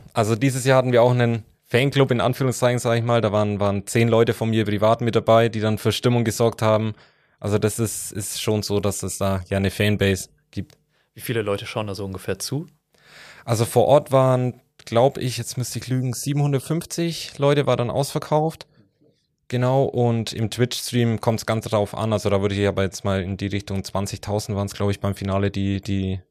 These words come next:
Speaker 1: regi-, oder die dauerhaft zugeschaut haben in etwa.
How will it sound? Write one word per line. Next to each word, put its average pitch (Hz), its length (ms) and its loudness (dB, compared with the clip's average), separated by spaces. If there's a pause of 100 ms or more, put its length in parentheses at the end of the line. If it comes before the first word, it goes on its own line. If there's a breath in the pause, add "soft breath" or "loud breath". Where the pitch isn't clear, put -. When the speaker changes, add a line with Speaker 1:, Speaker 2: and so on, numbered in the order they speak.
(120)
Speaker 1:
regi-, 104 320 2
oder 98 200 2
die 95 360 -2
dauerhaft 98 400 2
zugeschaut 101 400 0
haben 95 200 0
in 92 80 -4
etwa. 92 320 -6